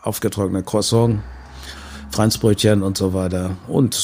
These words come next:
hin und wieder bleibt was über und das wird dann wiederverwertet. Das sind aber trockene Abfälle. Wenn ich erst also anfange, dass ich vom Apfel oder vom Pflaumenkuchen da den Kram mit reinmache oder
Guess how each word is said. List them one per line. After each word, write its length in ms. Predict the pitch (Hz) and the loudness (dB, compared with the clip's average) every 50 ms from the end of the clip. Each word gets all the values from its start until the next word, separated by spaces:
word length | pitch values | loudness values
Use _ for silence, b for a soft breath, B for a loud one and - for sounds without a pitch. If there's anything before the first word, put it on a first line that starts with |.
| - - - | -4 -4 -4
hin 220 | - 107 92 123 | -2 2 4 4
und 80 | 127 104 | 4 2
wieder 180 | - 107 104 95 | 2 0 0 0
bleibt 280 | - 101 98 90 - | 0 0 -2 -2 -2
was 140 | 95 95 - | -4 -4 -2
über 220 | - 120 131 - | -2 -2 -2 0
und 100 | - 120 | 2 2
das 220 | 113 110 - - - | 2 2 0 0 -2
wird 180 | 120 113 113 | -2 -2 -2
dann 240 | - 107 110 113 104 | 0 2 2 4 4
wiederverwertet. 920 | 110 135 135 139 - - - 95 87 82 - - 92 90 87 - - 101 - | 4 2 2 0 -2 -4 -4 -6 -6 -6 -6 -8 -8 -8 -10 -10 -14 -16 -10
Das 160 | - - 98 - | -6 -4 0 2
sind 160 | 151 143 123 | 4 2 4
aber 220 | 110 117 113 - | 2 2 0 0
trockene 520 | - - - - - - 110 104 95 90 92 | 0 0 0 0 0 0 0 0 0 0 -4
Abfälle. 520 | 92 90 - - - - 80 73 73 - B B B B B B B B B B | -6 -8 -10 -10 -8 -8 -8 -8 -8 -10 B B B B B B B B B B
Wenn 120 | - - 156 | 2 4 4
ich 120 | 170 147 156 | 6 6 6
erst 200 | 135 131 - 135 | 4 4 4 4
also 240 | 127 113 113 117 | 4 4 4 2
anfange, 400 | 123 131 143 135 - 117 113 113 | 4 4 4 4 4 4 4 4
dass 160 | 107 98 95 107 | 4 4 2 0
ich 100 | 101 92 | -2 -2
vom 220 | - 104 92 90 | -2 -2 0 0
Apfel 280 | 117 135 123 - 123 110 | 0 0 2 2 2 2
oder 160 | 104 101 98 | 2 2 2
vom 180 | 92 101 98 90 | 2 0 0 0
Pflaumenkuchen 640 | - 104 117 147 202 139 - - 110 92 98 95 92 | 0 0 0 2 0 0 0 0 0 2 2 2 2
da 280 | 95 95 90 90 92 | 2 2 0 0 -2
den 220 | 90 - - 98 90 | -2 0 0 0 0
Kram 300 | - - 110 101 90 90 | 2 2 2 4 4 2
mit 160 | 92 - - | 2 0 0
reinmache 400 | 95 92 87 85 85 85 - - | 0 0 0 -2 -4 -6 -2 0
oder 300 | - 104 95 92 85 73 | 0 2 2 0 -2 -4